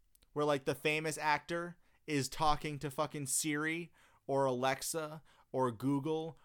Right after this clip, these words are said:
or whatever it is. And, and, and the thing is, the person watching thinks that they're that person. Ba-, basically every, every single person who,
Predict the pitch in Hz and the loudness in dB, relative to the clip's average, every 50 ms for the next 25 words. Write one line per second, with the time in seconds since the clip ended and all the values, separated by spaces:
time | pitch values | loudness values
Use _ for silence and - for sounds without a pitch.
0 | - _ - 139 131 131 127 123 127 131 131 147 143 139 135 131 131 135 147 160 | -20 _ 0 2 4 4 4 4 2 2 2 2 0 2 2 2 0 -2 -2 -4
1 | 160 - - - - _ _ _ _ _ _ _ - 131 135 131 131 127 127 127 | -6 -8 -8 -10 -14 _ _ _ _ _ _ _ -6 -4 -4 -2 -2 -2 -2 -2
2 | 123 123 117 113 - - _ _ _ _ _ _ _ _ _ - - - - _ | -4 -4 -6 -8 -12 -16 _ _ _ _ _ _ _ _ _ -20 -20 -20 -20 _
3 | _ - _ _ _ _ _ _ - _ _ _ _ _ _ - _ _ _ _ | _ -20 _ _ _ _ _ _ -20 _ _ _ _ _ _ -20 _ _ _ _
4 | _ _ _ _ _ - 135 143 143 143 139 - - 147 147 143 139 170 170 170 | _ _ _ _ _ -10 -6 -6 -6 -6 -6 -6 -6 -6 -6 -6 -6 -6 -6 -6
5 | 156 143 147 143 - 185 190 185 185 170 143 135 127 151 165 180 202 196 - - | -4 -4 -6 -2 -2 -2 -2 -2 -2 -6 -6 -4 -4 -4 -4 -4 -6 -8 -6 -8
6 | 165 143 139 139 135 - _ _ _ _ _ _ _ - - - - 170 175 180 | -8 -6 -8 -8 -12 -14 _ _ _ _ _ _ _ -20 -12 -2 0 0 0 0
7 | 185 175 - - - 156 165 156 165 - 147 131 117 147 139 143 156 165 160 151 | -2 -6 -8 -10 -4 -2 -2 -2 -2 -4 -8 0 0 2 2 2 2 0 0 0
8 | 127 147 147 151 - - - - 160 170 160 - - 196 196 196 202 196 - _ | 2 0 0 0 -2 -6 -6 -4 -4 -4 -4 -4 -8 -8 -10 -10 -14 -18 -20 _
9 | _ _ - _ _ - 226 285 311 277 196 - 294 339 403 381 - 339 - 311 | _ _ -20 _ _ 0 0 0 0 -4 -2 0 2 2 2 2 0 -4 -4 -4
10 | 285 262 - - - 254 294 294 302 320 320 330 330 320 320 311 285 - - _ | -4 -6 -4 2 4 4 4 4 2 -2 -2 -2 -2 -2 -4 -6 -8 -10 -18 _
11 | _ _ - - - - _ - _ - 185 240 277 285 330 339 330 294 - - | _ _ -20 -20 -20 -20 _ -20 _ 2 4 4 4 4 2 -2 0 2 2 2
12 | - 262 262 262 247 247 233 - - - 202 202 190 - - 180 165 156 147 151 | 2 0 -2 2 4 4 4 6 8 8 8 8 6 4 2 0 0 -2 -2 -8
13 | 151 - _ _ _ - - - - - - _ _ _ _ _ _ _ _ _ | -12 -14 _ _ _ -20 -20 -20 -20 -20 -20 _ _ _ _ _ _ _ _ _
14 | _ _ _ _ _ _ _ _ _ 139 135 202 220 214 208 208 202 190 180 | _ _ _ _ _ _ _ _ _ -4 -2 -2 -2 0 -2 -4 -6 -8 -10